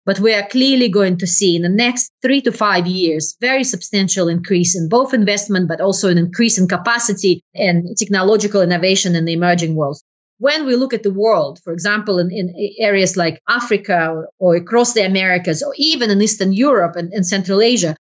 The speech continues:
which countries over the course of the next three to five years are likely to, A, provide opportunities for investment, B, will have a government capacity to implement new policies and to be consistent and stable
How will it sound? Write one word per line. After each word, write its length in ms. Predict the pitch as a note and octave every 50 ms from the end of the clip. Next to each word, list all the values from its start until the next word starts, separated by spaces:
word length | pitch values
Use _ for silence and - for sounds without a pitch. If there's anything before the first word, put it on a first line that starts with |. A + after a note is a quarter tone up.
| _ _
which 260 | A3 D#4 D#4+ - -
countries 560 | - - F#4+ F4 E4+ - - C4 G#3+ F#3+ D#3+ F#3+
over 140 | F#3 F#3 F#3+
the 80 | F#3
course 260 | F3+ - A3 G#3 G#3 -
of 100 | F3 -
the 80 | F#3+
next 400 | G3 F#3+ F#3 F3 - - - -
three 140 | - G#3 G#3
to 100 | - G3
five 320 | - - G#3 F#3+ F3+ F3
years 440 | F3+ G3+ G3+ G3 E3+ C#3+ D#3 F3+ - _ _ _ _ _
are 120 | F#3+ F#3+ G3+
likely 540 | A3 A#3+ C4 D4 C#4+ - C#4 B3+ A#3 A3 A3
to, 260 | - A3+ G#3 F#3 F3 - _ -
A, 320 | A#3 B3 C4 C4+ B3+ G3
provide 380 | E3+ G3 G3 E3+ A3 A3 A3+ A3
opportunities 640 | A3+ A3+ G3+ G3 - - G#3 G3+ F#3 F#3+ G3+ F3 -
for 100 | - F#3
investment, 640 | F3 F3+ F3 E3+ D3+ - - F#3 F3 F#3 G#3 - - _ - F3+
B, 340 | F3 C4+ C#4 C#4+ D4 C#4+ C#4
will 160 | A3 A3 G#3+
have 280 | G#3 G3+ G#3+ G3 G3 G3+
a 280 | - A3 G#3 C#4+ -
government 520 | E3+ D#3 A#3 A#3+ A#3+ C#4 C#4 C4 A#3+ A3 -
capacity 600 | A3 F#3 - - F3+ F3+ F3 - G3 - F3+ F3
to 100 | F#3 F#3
implement 680 | F3+ F3+ F3 G3+ G3+ F#3+ F#3+ G#3 A3+ A3+ A3 G3+ -
new 180 | G3+ G3+ G3 F#3+
policies 720 | F#3+ - A#3 G#3 G3 F#3+ F#3 - - F#3 F3 E3+ F3 - -
and 220 | A3+ A#3+ A#3+ A3+ A3+ -
to 80 | G#3
be 120 | F3+ F#3 F3+
consistent 840 | - G3+ F3+ F3+ F3 - - F4 F4 - - - F#3+ E3 D#3+ D#3+ -
and 140 | F#3+ F#3 F3
stable 640 | - - - C4+ C4 C4+ C4 G3+ E3+ D#3 D3+ -